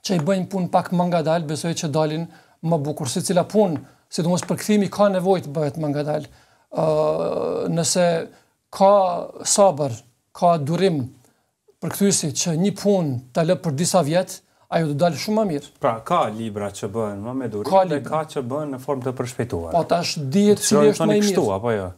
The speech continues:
Speaker 1: Po, dili-, dihet cili është më, më i mirë,
Speaker 2: Mhm.
Speaker 1: për arsye se ky është punu më ngadalë. Domethënë, ë, ë, përkthyesi e ka dhënë shpirtin e tij.
Speaker 2: Mhm.
Speaker 1: Ë,
Speaker 2: Ka pas kohë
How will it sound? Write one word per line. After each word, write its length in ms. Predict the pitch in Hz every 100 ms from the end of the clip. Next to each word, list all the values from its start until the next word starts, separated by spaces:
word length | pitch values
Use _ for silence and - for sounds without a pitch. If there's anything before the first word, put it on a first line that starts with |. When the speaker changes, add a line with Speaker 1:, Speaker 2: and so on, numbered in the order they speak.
| _
Speaker 1:
Po, 120 | 180 147
dili-, 340 | 151 185 208 143
dihet 280 | 190 208 202
cili 220 | 208 196
është 240 | 202 -
më, 160 | 196 202 196 - 214
më 200 | 185 196
i 40 |
mirë, 300 | 190 202 220
Speaker 2:
Mhm. 160 | 131 127 _
Speaker 1:
për 100 | 185
arsye 220 | 180 208
se 140 | - 185
ky 240 | - 220 196
është 140 | 190 -
punu 460 | 185 185 185 185 - _ -
më 180 | 180 180
ngadalë. 360 | 175 151 139 127
Domethënë, 540 | 156 151 170 170 170
ë, 460 | 170 170 170 175 175 - - _ -
ë, 220 | 170 156 -
përkthyesi 600 | 143 196 202 - 202 190
e 40 |
ka 140 | 196
dhënë 140 | 190 190
shpirtin 500 | - - 214 214 185
e 40 |
tij. 300 | 175 151 131 127 - _ -
Speaker 2:
Mhm. 240 | 98 107
Speaker 1:
Ë, 640 | 101 87 78 - 104 104 101
Speaker 2:
Ka 80 | -
pas 200 | 143 -
kohë 300 | - 156 101